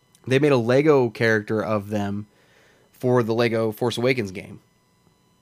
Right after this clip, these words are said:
And that's really about it. And, and I think they made an action figure of him. Other than that, we've never heard the name Sarko Plank again.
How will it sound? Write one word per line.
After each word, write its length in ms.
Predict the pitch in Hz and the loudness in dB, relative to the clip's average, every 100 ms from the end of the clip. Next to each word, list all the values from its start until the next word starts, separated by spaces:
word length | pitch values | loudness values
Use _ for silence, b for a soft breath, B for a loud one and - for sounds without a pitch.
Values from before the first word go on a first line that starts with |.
| _ _ _ | _ _ _
And 100 | 156 | 0
that's 180 | 170 - | 0 2
really 200 | 285 285 | 0 0
about 200 | 233 208 | 0 0
it. 240 | 220 214 - | 0 -2 -2
And, 160 | 143 160 | 0 2
and 140 | 170 | 2
I 60 | 160 | 2
think 160 | 190 | 0
they 80 | 185 | 0
made 140 | 170 | 2
an 60 | 143 | 4
action 280 | 120 110 101 | 2 0 -6
figure 300 | 107 92 80 | -8 -12 -14
of 120 | - | -14
him. 200 | 82 - b b b b b b _ _ | -16 -20 b b b b b b _ _
Other 220 | 147 208 | 2 4
than 120 | 226 214 | 4 2
that, 120 | 202 | 2
we've 160 | 160 | 2
never 320 | 131 139 160 156 | 2 2 2 2
heard 140 | 156 | 2
the 60 | 139 | 2
name 160 | 135 | 0
Sarko 360 | 120 120 117 104 | 0 -2 -2 -4
Plank 220 | 107 95 | -6 -8
again. 340 | 90 62 - | -12 -18 -20